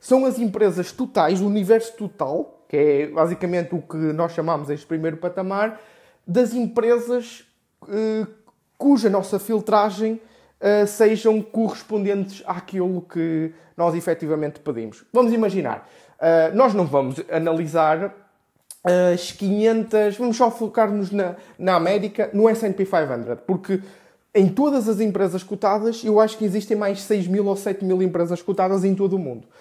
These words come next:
Se nós tínhamos capacide-, a capacidade de, de analisar todas elas, não, nem queríamos. Porquê? Porque era, era um, um trabalho ineficiente da nossa parte, porque existe muito lixo dentro dessas seis mil ou sete mil cotadas mundialmente.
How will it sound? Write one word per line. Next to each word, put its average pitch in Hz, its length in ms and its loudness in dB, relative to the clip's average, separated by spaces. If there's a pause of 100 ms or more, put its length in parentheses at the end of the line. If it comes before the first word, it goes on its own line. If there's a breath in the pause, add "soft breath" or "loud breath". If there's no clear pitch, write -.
(160 loud breath)
Se - 140 -2
nós 240 240 4
tínhamos 226 280 -2
capacide-, 190 680 -4
a 160 80 0
capacidade 185 720 -2
de, 160 320 -2 (340 loud breath)
de 160 480 4
analisar 180 480 0
todas 151 280 -2
elas, 160 280 -2
não, 147 200 0
nem 208 180 2
queríamos. 170 400 -4
Porquê? 185 240 -4
Porque - 220 -4
era, 190 260 0 (300 loud breath)
era 185 180 6
um, 214 240 4
um 214 140 2
trabalho 214 340 2
ineficiente 214 600 -2
da 202 120 -2
nossa 208 260 -2
parte, 185 300 0
porque - 340 -12
existe 214 420 -2
muito 226 340 -2
lixo 190 500 -4 (260 soft breath)
dentro 214 400 0
dessas 220 320 -2
seis 208 220 -4
mil 208 240 -2
ou 190 80 -4
sete 196 300 -6
mil 185 160 -2
cotadas 156 500 -6
mundialmente. 143 640 -4